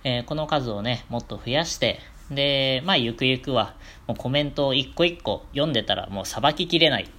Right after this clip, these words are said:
ぐらいまでにはね、<laughs> なりたいかな、なんて。そういう時には、まあ、あの、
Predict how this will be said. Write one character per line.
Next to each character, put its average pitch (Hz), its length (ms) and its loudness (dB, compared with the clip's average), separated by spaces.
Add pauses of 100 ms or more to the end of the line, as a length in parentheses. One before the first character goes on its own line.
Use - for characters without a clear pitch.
(160)
ぐ 151 100 2
ら 170 100 6
い 120 60 0
ま 95 120 -8
で 92 80 -10
に 95 180 -12
は 98 80 -14
ね、 127 200 -4 (500)
<laughs> - 480 -12
な 113 100 0
り 110 120 -4
た 110 100 0
い 95 80 -2
か 104 120 -6
な、 151 160 2
な 110 100 -2
ん 92 60 -8
て。 - 200 -14
そ 233 160 -6
う 240 60 -2
い 254 40 -4
う - 20 -6
時 269 260 -2
に 175 100 2
は、 113 420 2 (680)
ま 123 420 0
あ、 104 60 2
あ 107 60 2
の、 95 420 -6